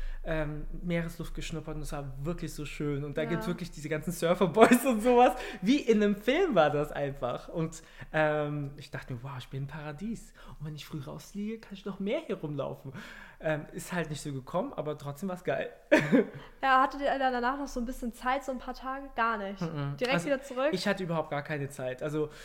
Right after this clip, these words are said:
Speaker 1: ähm, als, als quasi die Entscheidung fiel,
Speaker 2: Mhm.
Speaker 1: äh, dass ich quasi das, das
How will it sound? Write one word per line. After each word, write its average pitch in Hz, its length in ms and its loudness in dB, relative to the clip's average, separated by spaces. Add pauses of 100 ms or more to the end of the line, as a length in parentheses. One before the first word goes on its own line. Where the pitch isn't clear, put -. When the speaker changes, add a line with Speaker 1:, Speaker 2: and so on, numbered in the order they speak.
(240)
Speaker 1:
ähm, 165 600 2 (880)
als, 180 500 -2
als - 680 -6 (500)
quasi 151 240 -4
die 156 100 -4
Entscheidung 165 480 -2
fiel, 208 420 -2
Speaker 2:
Mhm. 311 60 -4 (960)
Speaker 1:
äh, 175 120 2
dass 165 260 -8
ich - 160 -10
quasi 156 460 -4 (240)
das, 143 400 -6
das 135 120 -10